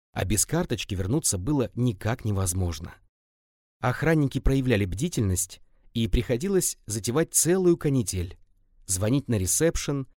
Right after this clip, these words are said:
предъявлять паспорт. Вот он и отдал Олегу карточку, чтобы тот не метался туда-сюда —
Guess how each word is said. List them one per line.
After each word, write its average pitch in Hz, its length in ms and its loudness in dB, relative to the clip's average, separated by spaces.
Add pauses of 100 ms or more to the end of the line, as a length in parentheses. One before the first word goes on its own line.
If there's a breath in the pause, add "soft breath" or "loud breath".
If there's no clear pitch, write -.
(340)
предъявлять 113 520 0
паспорт. 143 640 -2 (580)
Вот 120 300 0
он 170 200 4
и 139 180 -4
отдал 143 500 2
Олегу 107 360 -2
карточку, 95 600 -4 (300)
чтобы 104 300 -4
тот 214 300 0
не 123 100 2
метался 156 460 0
туда-сюда — 101 640 -4